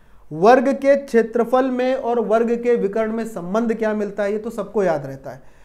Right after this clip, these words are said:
लेकिन जो कुछ बातें होती हैं ये और ये, इसमें आदमी को बहुत कन्फ्यूजन हो जाती है और अक्सर वो भूल जाता है, ठीक है, तो इसको आप भूलना नहीं। अब हम लोग बढ़ रहे हैं घन पर, गौर करिएगा भाई, घन क्या होता है?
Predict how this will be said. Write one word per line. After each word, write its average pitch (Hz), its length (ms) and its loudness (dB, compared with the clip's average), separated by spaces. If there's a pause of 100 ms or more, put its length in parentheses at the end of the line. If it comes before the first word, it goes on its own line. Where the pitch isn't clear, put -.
(240)
लेकिन 226 460 2
जो 285 120 0
कुछ 294 220 -4
बातें 233 360 2
होती 240 300 -2
हैं 262 180 -4
ये 240 580 -2 (180)
और 208 160 4
ये, 175 320 -4
इसमें 220 240 -4
आदमी 240 300 0
को 254 120 -2
बहुत 226 360 6
कन्फ्यूजन 226 460 -2
हो 208 80 -2
जाती 202 260 -2
है 254 60 0
और 220 100 0
अक्सर 233 200 -6
वो 240 100 -2
भूल 180 300 -4
जाता 143 280 -12
है, - 200 -18
ठीक 170 140 -10
है, 214 140 -8 (1200)
तो 208 80 2
इसको 214 200 0
आप 240 100 4
भूलना 170 380 -4
नहीं। 131 160 -10 (840)
अब 262 140 6
हम 294 140 4
लोग 302 160 0
बढ़ 262 140 4
रहे 277 140 2
हैं 269 100 -2
घन 202 240 -2
पर, 165 200 -4
गौर 202 240 4
करिएगा 214 400 0
भाई, 151 180 -4
घन 190 340 -4
क्या 220 180 2
होता 147 360 -6
है? 117 100 -14